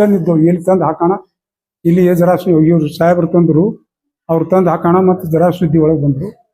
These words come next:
ಸುದ್ದಿ ಒಳಗ್ ಬಂದ್ರಣ ಮತ್ತೆ ಮುಂದಿನ ಕೆಲ್ಸ ಅವ್ರು ಮಾಡ್ಸ್ಯಾರ.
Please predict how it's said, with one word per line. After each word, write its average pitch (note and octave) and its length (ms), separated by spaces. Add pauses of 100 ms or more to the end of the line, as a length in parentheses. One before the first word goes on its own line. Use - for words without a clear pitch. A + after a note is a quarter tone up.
(440)
ಸುದ್ದಿ F3+ 180
ಒಳಗ್ F3+ 200
ಬಂದ್ರಣ E3 360
ಮತ್ತೆ G#3 340
ಮುಂದಿನ F#3+ 480
ಕೆಲ್ಸ F3+ 220
ಅವ್ರು F#3 300
ಮಾಡ್ಸ್ಯಾರ. F3 340